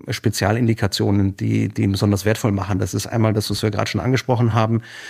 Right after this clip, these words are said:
der Einsatz in unwegsamem Gelände, wo man einfach nicht anfahren kann, wo jetzt der bodengebundene Rettungsdienst nicht hinkommt, wo wir dann gemeinsam mit, mit den Partnern der Bergwacht einfach den Einsatzort erreichen und häufig eben aus der Luft. Dann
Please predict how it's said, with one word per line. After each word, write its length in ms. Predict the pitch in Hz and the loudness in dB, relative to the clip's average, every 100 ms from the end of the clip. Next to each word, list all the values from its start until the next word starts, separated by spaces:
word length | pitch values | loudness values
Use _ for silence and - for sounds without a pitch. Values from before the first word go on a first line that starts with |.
| - - | -18 -4
der 160 | 101 - | -2 0
Einsatz 340 | 110 113 117 | 0 2 2
in 120 | 117 110 | 0 0
unwegsamem 560 | 117 117 117 107 113 | 2 2 2 2 2
Gelände, 400 | 104 101 131 127 | 2 4 4 2
wo 40 | 110 | 2
man 140 | 107 | 0
einfach 300 | 101 113 107 | 0 0 0
nicht 200 | 104 - | 0 0
anfahren 380 | 127 - 127 127 | 0 2 2 2
kann, 400 | 131 135 135 113 | 2 2 2 0
wo 100 | 117 | -2
jetzt 280 | 117 - 113 | -4 -4 -2
der 180 | 110 | -2
bodengebundene 580 | 107 113 123 113 113 107 | 0 2 2 2 2 2
Rettungsdienst 420 | 101 117 - 107 | 2 0 -2 -2
nicht 120 | 110 104 | -2 0
hinkommt, 480 | 139 170 170 175 - - - - - | 0 2 0 0 -6 -20 -18 -18 -14
wo 260 | - 113 104 | 0 2 4
wir 160 | 104 123 | 4 4
dann 160 | 117 | 2
gemeinsam 480 | 113 104 117 120 110 | 2 2 0 2 2
mit, 280 | - - - | 0 -2 -4
mit 240 | 113 104 | 0 0
den 100 | 98 | 0
Partnern 320 | - 113 110 | 0 0 2
der 80 | 101 | 2
Bergwacht 480 | 98 107 123 123 - | 2 0 0 0 0
einfach 480 | 117 117 120 - - 113 | -2 0 0 -2 -8 -2
den 140 | 107 | -2
Einsatzort 440 | 127 127 117 123 | 0 0 0 0
erreichen 600 | 120 107 120 127 135 127 | 0 2 0 0 0 0
und 260 | 131 110 104 | -2 -6 -2
häufig 280 | 110 113 117 | 0 0 0
eben 200 | 110 107 | 0 0
aus 140 | 110 | -2
der 100 | 107 | 0
Luft. 320 | 113 - - - - - - - _ | 0 0 -6 -18 -18 -16 -18 -20 _
Dann 380 | 104 110 110 | 0 2 2